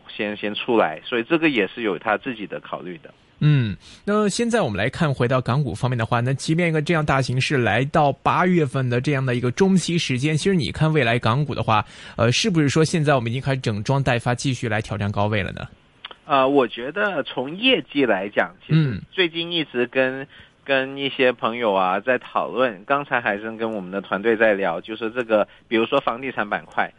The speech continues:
Speaker 2: 嗯。
Speaker 1: 对吧？今年的业绩可以说是这个，呃，我看房地产内房股，我看内房股这么多年来业绩最好的一次。
Speaker 2: <laughs>
Speaker 1: 呃，你看我们之前分享过的龙光地产三三八零，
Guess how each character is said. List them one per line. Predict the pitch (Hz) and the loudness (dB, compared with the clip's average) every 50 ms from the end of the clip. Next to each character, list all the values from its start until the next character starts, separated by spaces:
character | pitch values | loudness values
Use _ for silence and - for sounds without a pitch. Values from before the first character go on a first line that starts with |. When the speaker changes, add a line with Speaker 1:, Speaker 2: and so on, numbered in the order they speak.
| _ - | _ 0
Speaker 2:
嗯。 | 160 160 | 2 2
Speaker 1:
对 | 156 | 2
吧？ | 139 107 101 101 - - | 2 0 -2 -4 -4 -6
今 | 170 190 196 | -6 -4 -2
年 | 165 139 131 | -2 0 0
的 | 123 113 | 0 0
业 | 117 131 135 123 | 0 2 0 0
绩 | 110 - 120 113 | 0 -2 -4 -6
可 | - - - - 107 104 120 | -6 -8 -8 -4 -2 0 2
以 | 143 135 107 95 | 4 2 2 0
说 | - 117 107 101 | 0 0 2 0
是 | - - 113 | 0 -2 -4
这 | 107 113 113 107 | -2 -2 -2 0
个， | 98 104 101 98 - - - - - - | 0 0 0 0 -2 -6 -14 -20 -10 -4
呃， | 104 101 98 | -2 0 0
我 | 95 98 101 | 0 -2 -8
看 | 92 - - 135 127 | -6 -4 -4 -2 -2
房 | 131 113 107 | -2 -4 -4
地 | 117 123 117 | -6 -10 -8
产 | - 123 98 82 117 | -6 -6 -6 -4 -2
内 | 160 180 151 | -2 0 0
房 | 117 - 113 98 107 113 | 0 0 -2 -4 -4 -4
股， | - 107 90 - - - - | -4 -4 -4 -4 -8 -16 -10
我 | - 117 107 98 | 0 0 0 0
看 | - - 185 170 | 2 -2 -4 -2
内 | 170 170 143 | 0 0 0
房 | 135 139 127 131 | 0 0 -2 -2
股 | 120 104 | -6 -6
这 | 98 127 131 | -4 -4 -4
么 | 117 110 | -4 -4
多 | 104 113 117 | -2 -2 0
年 | 113 110 104 101 | 0 0 2 2
来 | 98 92 95 - - - | 4 2 2 0 -6 0
业 | - 165 156 | 2 2 2
绩 | 131 139 131 | 2 -2 -8
最 | - - 151 135 | -4 -2 -2 -2
好 | - - - - - - | -2 -4 -8 -8 -10 -10
的 | - 90 82 | -12 -14 -14
一 | 82 85 | -14 -14
次。 | 85 - - - 95 90 - 107 104 | -16 -8 -4 -4 -2 -2 -2 -6 -8
Speaker 2:
<laughs> | - - - 135 | -8 -8 -2 0
Speaker 1:
呃， | 110 110 110 | 2 2 4
你 | 143 127 104 | 2 0 0
看 | - - 151 147 | -2 -4 -2 -2
我 | 127 113 | -2 -4
们 | 104 110 110 | -4 -6 -6
之 | - 143 143 | -6 -6 -4
前 | - 135 127 | -2 -4 -2
分 | 123 - 143 135 | -2 -2 -2 0
享 | - 127 98 95 | 0 -2 -2 -2
过 | - 123 127 117 | 0 2 2 2
的 | - 110 104 | 2 0 0
龙 | 101 104 101 107 113 | 0 -2 -4 -4 -2
光 | - 131 127 135 131 | -2 -2 -2 -2 -2
地 | 160 160 139 | -2 0 0
产 | 110 - 127 110 80 - _ _ _ _ | -2 -4 -6 -6 -6 -6 _ _ _ _
三 | - 143 131 | -2 -2 0
三 | 127 - 131 123 127 | 0 0 -2 -2 0
八 | 117 120 123 123 | 0 0 0 0
零， | 120 110 95 92 101 | 0 -4 -8 -14 -18